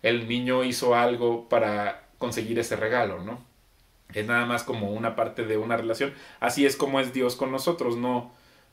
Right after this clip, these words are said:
no esperamos llegar con Dios con un fruto de algo que Él nos dio, ¿no? Él nos dio nuestras piernas, nos dio nuestra mente, nos dio nuestras, el in-,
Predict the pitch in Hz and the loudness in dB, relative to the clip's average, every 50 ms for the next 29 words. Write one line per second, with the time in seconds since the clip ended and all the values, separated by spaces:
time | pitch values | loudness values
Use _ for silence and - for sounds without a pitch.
0 | _ _ 127 127 135 139 139 - 147 139 135 127 123 131 135 127 - - - - | _ _ -4 0 0 0 2 2 4 4 4 4 4 0 -2 -2 -2 -8 -12 -18
1 | - - _ - 127 123 131 120 123 123 120 - 143 135 123 123 123 123 120 - | -20 -20 _ -8 0 2 4 6 6 4 4 2 0 -2 0 2 2 2 2 2
2 | - - _ _ _ _ _ _ _ _ _ _ _ _ _ _ _ _ _ _ | -4 -12 _ _ _ _ _ _ _ _ _ _ _ _ _ _ _ _ _ _
3 | _ _ _ _ _ _ _ - 127 123 127 131 131 131 - 139 143 143 - 143 | _ _ _ _ _ _ _ 4 6 6 6 4 -2 -6 0 2 2 2 4 4
4 | 143 143 139 131 120 117 117 120 127 135 139 131 - 120 113 113 110 117 120 123 | 2 4 4 4 4 6 6 4 4 4 2 2 2 0 2 4 4 4 4 2
5 | 123 123 120 117 - - _ _ _ _ _ _ _ _ _ _ - 117 117 113 | 2 0 -2 -4 -6 -14 _ _ _ _ _ _ _ _ _ _ -4 -2 -2 0
6 | 107 147 165 143 113 110 120 143 143 139 135 135 127 127 131 127 127 123 - 113 | 4 4 6 6 4 4 2 2 2 2 0 0 0 0 0 -2 -2 -4 -6 -8
7 | - - - 143 139 131 135 131 131 123 113 107 120 120 120 123 120 - 117 107 | -6 0 4 4 4 4 4 0 -4 -4 -4 -2 0 0 0 -2 -2 -2 -2 -2
8 | 107 120 131 127 123 123 120 117 110 107 107 113 117 117 117 110 113 - - _ | 0 0 -2 0 -2 -4 -4 -4 -4 -4 0 2 2 2 2 0 -2 -10 -20 _
9 | _ _ _ _ _ _ _ _ - - 110 113 107 107 - 107 101 101 - - | _ _ _ _ _ _ _ _ -16 -8 -6 -6 -6 -4 -4 -4 -4 -2 -4 -6
10 | - - - - _ _ - - - - - - - 110 107 107 110 113 110 104 | -8 -8 -12 -16 _ _ -20 -20 -20 -20 -16 -4 -2 -2 -2 -2 -4 -6 -8 -8
11 | 90 | -8